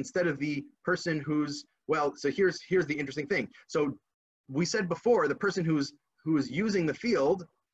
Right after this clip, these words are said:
who's paying money to use the field, um, uh, it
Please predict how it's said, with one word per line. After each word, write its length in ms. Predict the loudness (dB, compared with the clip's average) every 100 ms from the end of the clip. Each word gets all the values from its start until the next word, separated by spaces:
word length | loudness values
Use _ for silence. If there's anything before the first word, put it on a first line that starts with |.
| _ _ _ _ _ -12
who's 120 | -8
paying 260 | -2 0
money 200 | 2 2
to 80 | 2 2
use 80 | 2
the 80 | 0
field, 460 | 0 2 2 0 -4 _ _ _ -2
um, 340 | 0 0 -2 -6 -2
uh, 180 | -2 0
it 120 | -6